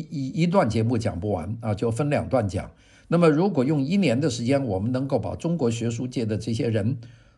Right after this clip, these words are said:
都过一次，我们再用一两年的时间把西方学术界的重要人物再过一次，那我们这个节目岂不变得很有用吗？如果大家反听或者转录，那个就变成了一个可以学习的东西啊。对于我来说呢，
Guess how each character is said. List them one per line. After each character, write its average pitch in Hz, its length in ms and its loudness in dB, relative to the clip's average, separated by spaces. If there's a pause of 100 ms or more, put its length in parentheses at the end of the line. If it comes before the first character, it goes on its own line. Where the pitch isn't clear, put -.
(160)
都 147 120 0
过 175 400 4
一 107 180 2
次， 113 440 -2
我 120 120 4
们 151 80 0
再 180 200 4
用 135 200 4
一 147 140 2
两 85 180 0
年 104 160 -4
的 127 80 -2
时 113 160 -6
间 131 160 2
把 90 160 -4
西 190 240 -6
方 180 320 -4 (300)
学 156 240 2
术 156 180 -2
界 139 160 0
的 117 120 0
重 127 160 0
要 117 120 4
人 104 160 0
物 135 120 -2
再 117 160 0
过 123 200 0
一 104 80 2
次， 107 360 -6
那 175 100 -2
我 104 180 -4
们 113 120 -6
这 165 100 -6
个 127 80 -4
节 110 220 -6
目 135 160 -2
岂 - 180 -8
不 - 100 -4
变 147 220 0
得 127 60 -2
很 120 120 -2
有 151 200 0
用 196 260 2
吗？ 117 220 -2 (480)
如 170 100 6
果 175 100 6
大 127 140 4
家 156 160 2
反 95 300 0
听 160 240 0
或 151 100 -4
者 131 100 0
转 101 300 0
录， 180 380 0 (340)
那 202 160 2
个 139 100 2
就 120 140 2
变 113 220 0
成 110 160 -2
了 107 40 2
一 110 120 2
个 107 240 0
可 107 120 -2
以 190 80 0
学 127 280 -2
习 117 260 -2
的 117 100 -2
东 110 160 -2
西 107 360 -6
啊。 - 120 -6
对 196 180 0
于 - 20 2
我 113 240 2
来 147 100 6
说 151 180 0
呢， 139 200 0